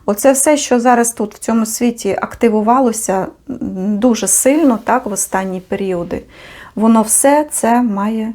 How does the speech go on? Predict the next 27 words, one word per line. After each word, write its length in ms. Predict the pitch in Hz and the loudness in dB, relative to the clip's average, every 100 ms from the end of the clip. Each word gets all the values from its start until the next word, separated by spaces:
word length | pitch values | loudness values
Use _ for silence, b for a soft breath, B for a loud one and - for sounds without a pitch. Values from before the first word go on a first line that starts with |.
| - | -10
щезнути. 800 | - - 214 202 196 196 - - b b b b b b - | -10 -2 2 2 -2 -6 -10 -16 b b b b b b -10
І 80 | |
тому, 280 | 208 262 370 | 2 4 4
друзі, 560 | 359 320 269 226 185 214 - _ _ - | 4 2 2 0 -2 -4 -12 _ _ -4
ми 220 | 220 277 | 2 2
з 100 | 285 | 2
вами, 420 | 254 269 294 277 233 | 2 2 4 4 2
е, 720 | 233 - 190 214 208 208 208 _ _ | -2 -6 -8 -6 -4 -6 -8 _ _
присутні 720 | 233 240 - 320 339 330 233 208 | -2 0 0 2 2 4 2 2
в 20 | |
такому 520 | - 233 285 269 254 240 - _ _ | -2 0 4 6 4 0 -12 _ _
періоді 520 | 277 277 302 269 240 | 0 2 2 2 0
життя, 460 | 262 254 - 311 311 | 0 -2 0 2 4
де 160 | 240 247 | 4 4
ми 140 | 247 | 2
просто 540 | 247 285 277 269 233 - - | 2 -2 0 0 0 -4 -20
в, 220 | - - | -20 -16
в 160 | 196 - | -16 -12
цьому 440 | - 285 285 269 | -4 4 6 4
хаосі 800 | 262 269 269 311 330 - 214 214 240 b b b | 4 2 4 2 0 -2 -2 -4 -8 b b b
маємо 420 | 240 277 302 269 | 0 4 4 4
віднайти 760 | 254 262 247 240 240 254 320 370 B B B | 4 2 4 2 2 0 -2 -2 B B B
оту 400 | - 226 285 294 - | -8 -4 -2 -2 0
істину, 600 | 294 403 - 285 226 208 | 0 0 4 4 4 2
за 120 | 226 | 0
яку 300 | 233 233 269 | 0 2 2
можна, 580 | 254 254 240 226 220 | 4 2 2 0 -2